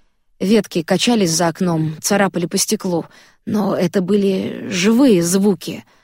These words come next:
А в доме же я почувствовал, что я не один». «Вы услышали какой-то шум?» «Шум? Э, да, наверное.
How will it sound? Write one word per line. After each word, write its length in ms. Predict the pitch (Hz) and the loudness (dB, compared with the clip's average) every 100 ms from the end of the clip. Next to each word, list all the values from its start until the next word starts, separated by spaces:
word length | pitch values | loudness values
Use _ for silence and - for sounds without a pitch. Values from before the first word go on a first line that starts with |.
| _ _ _ _ _ _ - | _ _ _ _ _ _ -4
А 200 | 165 160 | -4 -4
в 140 | 170 | -4
доме 380 | 170 233 208 165 | 2 4 4 0
же 340 | 160 170 202 - _ _ _ _ _ _ _ _ | -2 -6 -8 -12 _ _ _ _ _ _ _ _
я 240 | 185 185 | 0 0
почувствовал, 720 | 160 180 - 214 - 180 170 170 | 0 -2 0 -2 -2 -2 0 -2
что 180 | - | -2
я 180 | 196 180 | 0 2
не 140 | 185 190 | 2 2
один». 440 | 185 165 160 156 _ _ _ _ _ _ _ _ | 0 -2 -4 -6 _ _ _ _ _ _ _ _
«Вы 280 | 175 190 190 | 0 4 4
услышали 560 | 175 - 196 - 170 165 | 4 2 0 2 0 0
какой-то 420 | 160 190 160 175 | 0 0 2 0
шум?» 400 | - 269 285 285 _ _ _ _ _ _ _ _ _ - | 2 4 4 0 _ _ _ _ _ _ _ _ _ -10
«Шум? 500 | 202 - 240 247 208 _ _ _ _ _ | -6 -2 2 2 0 _ _ _ _ _
Э, 100 | - - | -18 -8
да, 520 | 180 185 156 - - - | -2 0 0 -6 -14 -4
наверное. 640 | 196 202 185 160 175 135 | 0 2 2 -2 -6 -8